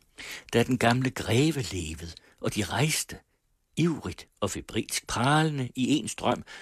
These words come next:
som ville hun pynte op med alle de kronbærske aner i sit tomme køkken. "Ja, så godnat," sagde Madame Børner, hvis martyrium den grevelige familie Kronberg ikke synes at sprede.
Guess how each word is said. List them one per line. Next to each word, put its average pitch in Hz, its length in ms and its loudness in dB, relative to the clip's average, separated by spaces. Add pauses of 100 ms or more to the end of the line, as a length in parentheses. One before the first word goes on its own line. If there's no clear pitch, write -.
(140)
som 117 200 0
ville 117 140 -2
hun 104 140 -2
pynte 110 380 -2
op 127 240 -2
med 101 140 -6
alle 139 160 -2
de 113 100 -10
kronbærske 120 720 0
aner 127 440 0
i 101 80 -6
sit 87 180 -6
tomme 80 340 -6
køkken. - 360 -10 (1600)
"Ja, 127 300 6
så 160 220 0
godnat," 131 640 0 (240)
sagde 80 280 -10
Madame 80 340 -10
Børner, 101 360 -6 (440)
hvis - 220 -6
martyrium 98 760 0 (280)
den 92 160 -4
grevelige 92 500 -4
familie 90 480 -2
Kronberg 107 560 0 (140)
ikke 120 200 0
synes 95 360 -2
at - 100 -6
sprede. - 440 -8